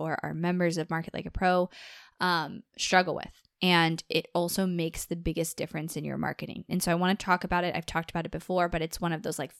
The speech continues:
foundational things that will always work. And it, it leads to my core value of marketing always works. It's just a matter of when. And that is the concept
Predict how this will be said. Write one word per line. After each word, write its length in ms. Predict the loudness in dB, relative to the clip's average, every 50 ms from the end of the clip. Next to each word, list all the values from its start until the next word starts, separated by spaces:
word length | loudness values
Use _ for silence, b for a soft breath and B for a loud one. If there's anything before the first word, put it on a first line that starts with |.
| _
foundational 680 | 0 2 2 2 2 0 0 0 0 0 -2 -2 -4 -4
things 400 | -4 -6 -6 -6 -6 -8 -8 -4
that 180 | -2 -2 0 0
will 140 | -2 -4 _ 2
always 440 | 4 4 4 6 4 2 2 0 -4
work. 360 | -6 -4 -4 -4 -6 -10 -16 B B B B B B B B B B B B
And 440 | 0 0 2 2 0 -2 -2 -4 0 2
it, 180 | 0 0 0 _
it 140 | -2 -4 -2 -2
leads 500 | -2 0 0 2 4 4 4 2 0 -4
to 240 | -2 2 2 2 2
my 440 | 2 0 -2 -4 -4 -6 -6 -6 -8 -10 -14 -20 _ _ -4
core 180 | 0 0 2
value 540 | 6 8 8 8 8 8 6 6 6 6 4 2
of 120 | 0 2 2
marketing 440 | 2 2 2 0 0 -2 -2 -2
always 280 | 0 0 0 -2 -2 -2
works. 320 | -4 -4 -4 -4 -8 -10 -10 -10
It's 120 | -8 -6
just 220 | -4 -6 -4 -4
a 40 | -6
matter 260 | -6 -6 -6 -6 -6
of 80 | -6 -6
when. 280 | -6 -6 -6 -8 -12 -14 B B B B B B B B B B B B 0
And 120 | 2 6 8
that 140 | 8 8 8
is 120 | 6 4
the 80 | 2 0
concept 680 | -2 0 0 0 0 0 -2 -2 -2 -2 -4 -6 -8